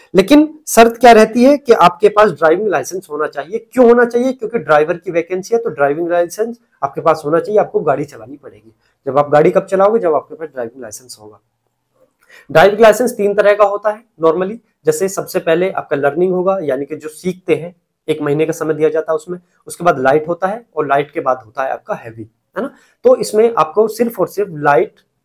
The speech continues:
motor vehicle यानी कि एलएमवी ही आपका license चाहिएगा,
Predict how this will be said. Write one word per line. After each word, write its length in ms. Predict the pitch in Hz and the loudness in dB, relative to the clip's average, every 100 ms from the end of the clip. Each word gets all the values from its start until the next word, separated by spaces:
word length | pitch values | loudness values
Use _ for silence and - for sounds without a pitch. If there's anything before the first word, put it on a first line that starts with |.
| _ | _
motor 280 | 143 143 180 | -2 0 0
vehicle 400 | 139 139 139 110 | -4 -6 -4 -4
यानी 240 | 120 135 160 | -2 -2 -4
कि 100 | 196 | -6
एलएमवी 800 | - 151 175 - 147 135 147 139 | -2 -2 -2 -4 -8 -8 -10 -10
ही 140 | 175 | -12
आपका 300 | - 127 160 | -12 -10 -6
license 460 | 135 110 175 214 - _ _ _ _ _ _ - | -6 -8 -12 -14 -16 _ _ _ _ _ _ -6
चाहिएगा, 460 | 139 117 107 104 | -6 -6 -8 -10